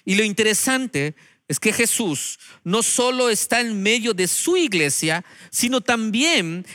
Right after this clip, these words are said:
Él tiene el poder de sostener la iglesia. El versículo dice, "Él tiene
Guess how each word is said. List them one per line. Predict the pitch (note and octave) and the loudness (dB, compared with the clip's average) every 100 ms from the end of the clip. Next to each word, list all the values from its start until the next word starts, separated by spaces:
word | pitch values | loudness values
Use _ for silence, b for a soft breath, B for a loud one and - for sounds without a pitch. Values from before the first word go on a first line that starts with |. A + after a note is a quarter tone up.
| B | B
Él | A#3 A#3+ | -4 -2
tiene | C4+ C#4 | -2 0
el | C4+ | 0
poder | - - A3+ G3+ G#3+ E4 F4 | -2 -2 0 2 2 2 0
de | C4+ | 0
sostener | G#3+ - G3+ - A3 F#3+ G3+ E4 F4+ | 0 0 -2 -2 -2 0 0 0 2
la | A#3+ | 0
iglesia. | D3+ C#3+ B2+ - A#2+ G#2+ _ _ _ _ _ _ _ _ _ | 2 0 0 -2 -4 -8 _ _ _ _ _ _ _ _ _
El | C3 | -4
versículo | D#3 D3+ G#3+ F#3+ G#3+ F#3 | -2 0 -2 -2 -2 0
dice, | G#3 A3 F#3+ E3 - B B _ - | 0 0 0 -2 -4 B B _ -4
"Él | E3+ F3+ | -2 -2
tiene | - G3+ A3+ A3+ A3+ A#3 A3+ | -2 0 2 2 0 -2 -4